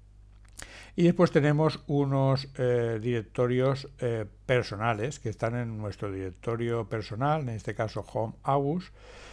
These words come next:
que cuelgan de un directorio oculto que se llama Marionette. Si queréis conservar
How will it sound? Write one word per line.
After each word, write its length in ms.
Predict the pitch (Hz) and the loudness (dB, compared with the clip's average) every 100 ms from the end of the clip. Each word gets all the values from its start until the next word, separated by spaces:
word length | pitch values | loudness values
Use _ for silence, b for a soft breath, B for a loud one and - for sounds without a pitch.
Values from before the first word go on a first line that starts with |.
| B - | B 0
que 180 | 143 | 0
cuelgan 340 | 135 135 143 139 | 4 4 6 4
de 100 | 135 | 2
un 100 | 131 | 4
directorio 500 | 131 123 127 123 120 | 4 2 2 2 2
oculto 420 | 110 123 117 131 | 0 -2 0 -2
que 100 | 117 | -2
se 100 | 113 | -2
llama 200 | 104 107 | -4 -4
Marionette. 580 | 98 92 87 87 - - | -6 -8 -10 -12 -14 -14
Si 180 | - 135 | -4 -2
queréis 280 | 139 143 147 | 2 2 2
conservar 760 | 165 147 151 131 147 135 - | 0 2 2 4 4 4 2